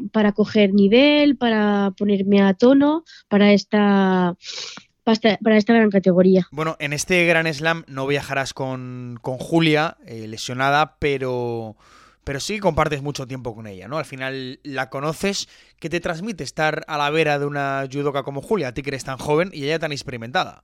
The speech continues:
Speaker 1: Pues imagínate, yo llegué hace cinco años a Valencia, mis, mi objetivo era a lo mejor ser como Julia.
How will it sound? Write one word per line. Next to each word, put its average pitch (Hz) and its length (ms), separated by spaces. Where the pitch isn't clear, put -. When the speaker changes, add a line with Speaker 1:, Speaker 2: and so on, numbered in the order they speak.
Speaker 1:
Pues 247 180
imagínate, 226 760
yo 233 260
llegué 233 500
hace 233 500
cinco 240 340
años 226 300
a 220 60
Valencia, 262 680
mis, 233 1000
mi 247 220
objetivo 220 540
era 254 220
a 254 60
lo 247 60
mejor 240 320
ser - 160
como 247 220
Julia. 285 420